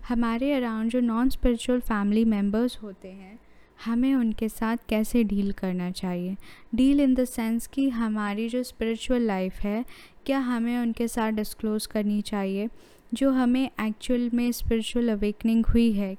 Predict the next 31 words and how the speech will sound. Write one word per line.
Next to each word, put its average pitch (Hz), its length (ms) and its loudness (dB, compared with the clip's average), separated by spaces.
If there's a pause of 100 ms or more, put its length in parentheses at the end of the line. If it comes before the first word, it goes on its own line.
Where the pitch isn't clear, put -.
क्या 247 120 -2
हमें 226 340 -2
उन्हें 214 200 -2
बतानी 202 480 0
चाहिए? 202 480 -2 (500)
क्या 269 140 2
हमारे 233 440 -2
जो 240 160 -2
स्पिरिचुअल 240 600 0
एक्सपीरियंसेस 220 840 0
हमें 220 260 2
डेली 208 340 0
होते 202 320 -4
हैं, 196 220 -6
क्या 240 120 -4
हमको 226 440 -2
उनके 220 300 -2
साथ 220 260 -4
शेयर 202 360 -2
करना 202 400 -2
चाहिए? 190 500 -4 (920)
क्या 262 360 0 (1000)
वो 254 140 8
सही 226 400 4
होगा? 233 520 -2 (340)
क्या 233 120 2
हमें 226 280 2
ऐसा 214 240 -2
करना 202 360 -2
चाहिए? 208 460 -6 (1900)
तो 285 320 4